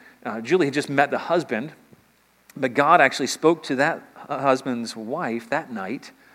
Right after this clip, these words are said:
She was at, we don't know these people. We, they're not part of a church that we know. They're not part of the group of churches. There's no relationships here. They didn't know our story. And yet God spoke to that lady that night, and she was way home from a, a prayer meeting.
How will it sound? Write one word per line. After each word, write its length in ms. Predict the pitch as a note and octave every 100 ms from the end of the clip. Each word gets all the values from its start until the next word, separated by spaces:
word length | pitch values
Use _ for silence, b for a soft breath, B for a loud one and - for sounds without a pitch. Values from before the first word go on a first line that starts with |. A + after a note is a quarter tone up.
| b b b b
She 220 | - D3+
was 240 | C#3 C3 C3
at, 140 | C3+
we 80 | C#3+
don't 180 | G3 B2+
know 160 | D#3
these 140 | F3 -
people. 420 | F3+ F3 E3 E3
We, 100 | C#3+
they're 180 | C3 C#3+
not 160 | E3
part 160 | - D#3
of 80 | D#3
a 20 |
church 380 | - D#3 D3+ -
that 100 | D3
we 140 | C#3+
know. 340 | C#3+ C#3+ C#3+ C3+
They're 80 |
not 220 | C3+ D3+ -
part 160 | D3
of 40 | C#3
the 80 |
group 280 | C3 C3 C#3+
of 60 | C#3+
churches. 560 | D3+ C#3 C#3+ C#3 C3+ B2
There's 120 | B2
no 80 | D3
relationships 600 | B2+ C3+ C#3 C3+ D3 -
here. 440 | C3+ C3 C3 C3 B B B B
They 80 | C3
didn't 120 | C#3+
know 140 | C#3+ C#3
our 140 | C#3
story. 680 | C#3 - C3 C3 C3 B2+ B2+ b b b -
And 100 | C3+
yet 140 | C#3
God 200 | C#3+ D3
spoke 260 | C#3+ D#3+ D3+
to 80 | C#3+
that 160 | C#3
lady 200 | C#3 C3
that 140 | B2 C#3+
night, 220 | C3 C3
and 80 | A#2+
she 140 | -
was 40 | B2+
way 120 | C3+
home 160 | C3+
from 180 | B2+ B2+
a, 160 | A#2+ A#2+ -
a 80 |
prayer 300 | - - C4+
meeting. 460 | D3 A2+ A#2 C#3+